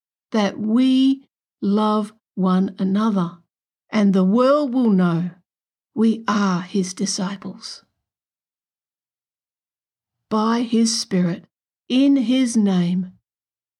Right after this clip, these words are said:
we stand and herald in his kingdom on earth.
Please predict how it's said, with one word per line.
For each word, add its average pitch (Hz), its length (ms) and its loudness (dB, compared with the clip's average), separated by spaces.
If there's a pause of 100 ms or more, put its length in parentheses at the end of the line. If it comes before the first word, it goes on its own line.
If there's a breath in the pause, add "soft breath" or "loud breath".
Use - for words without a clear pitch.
(140)
we 220 160 2
stand 185 680 0 (460)
and 175 220 0
herald 196 400 0
in 180 200 2
his 185 240 -4
kingdom 185 360 0
on 180 140 2
earth. 180 360 -6